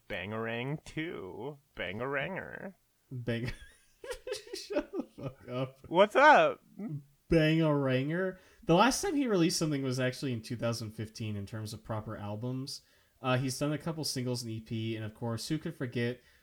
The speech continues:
Speaker 2: his collaboration with Rick Ross, uh, Purple Lamborghini, for the classic film Suicide Squad.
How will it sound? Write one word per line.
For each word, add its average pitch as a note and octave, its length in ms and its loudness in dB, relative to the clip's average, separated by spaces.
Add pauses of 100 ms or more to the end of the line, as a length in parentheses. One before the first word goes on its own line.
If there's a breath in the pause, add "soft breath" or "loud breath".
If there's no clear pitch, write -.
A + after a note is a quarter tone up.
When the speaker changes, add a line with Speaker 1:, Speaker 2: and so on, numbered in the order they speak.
(180)
Speaker 2:
his B2+ 220 -2
collaboration A2+ 760 -2
with G#2+ 160 -8
Rick G#2+ 260 -6
Ross, G#2 480 -2
uh, A2 140 -6
Purple A#2+ 360 -4
Lamborghini, G2+ 840 -6 (300)
for A#2+ 220 -2
the G2 380 -4
classic B2 540 -2
film G2+ 600 -8 (960)
Suicide G2 600 -6
Squad. F#2+ 440 -10